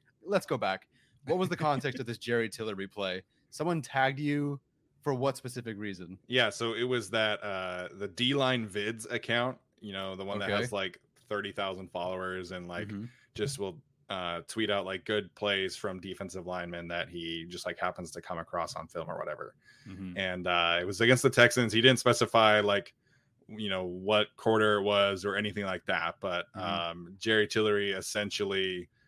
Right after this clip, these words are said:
Speaker 2: uh, bench presses a guy, gets about a yard into the backfield, and then makes, uh, contributes to the tackle for loss. So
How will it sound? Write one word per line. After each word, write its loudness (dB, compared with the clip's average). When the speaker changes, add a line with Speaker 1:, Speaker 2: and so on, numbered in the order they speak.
Speaker 2:
uh, 0
bench 0
presses 2
a -2
guy, 2
gets -4
about 0
a -2
yard 0
into -6
the -4
backfield, -2
and -6
then -8
makes, -10
uh, -2
contributes 2
to 0
the -2
tackle 0
for -8
loss. -6
So -6